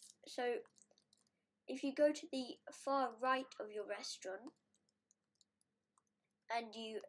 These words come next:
leave a two glo-, and you place a block two blocks from the end, so an upside down stair on the bottom row, two blocks from the end, then you repeat that on the, on the back of the restaurant,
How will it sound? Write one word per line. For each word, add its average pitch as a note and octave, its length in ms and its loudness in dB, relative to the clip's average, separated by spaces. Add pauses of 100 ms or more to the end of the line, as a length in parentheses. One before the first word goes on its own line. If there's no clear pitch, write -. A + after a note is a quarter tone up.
(140)
leave A3 240 -8 (480)
a - 40 -6
two C#4 380 2
glo-, A#3+ 300 -2 (220)
and A3 180 0
you A3 120 -10 (120)
place C4 480 -2 (280)
a G#3+ 40 -2
block G3+ 420 -2 (240)
two C#4 320 4
blocks A#3+ 340 -2
from A3 200 -10
the F#3+ 140 -2
end, E3 340 -10 (220)
so - 140 -14
an G#3+ 100 -2
upside C4 380 2
down A#3 200 0
stair G3+ 400 -2
on G3 120 -2
the G3+ 60 -8
bottom - 400 -8
row, G#3 260 -4 (760)
two C4 200 0
blocks A#3+ 240 -2
from A3+ 240 -6
the G3 140 -6
end, G#3 280 -10 (640)
then A3+ 140 -4
you A3+ 100 -10
repeat B3+ 340 -2
that A3 140 2
on - 160 -4
the, G3+ 200 0 (280)
on G3+ 80 -6 (140)
the G3 260 2 (100)
back B3 280 -2
of G#3 60 -10
the F#3+ 80 -10
restaurant, - 600 -8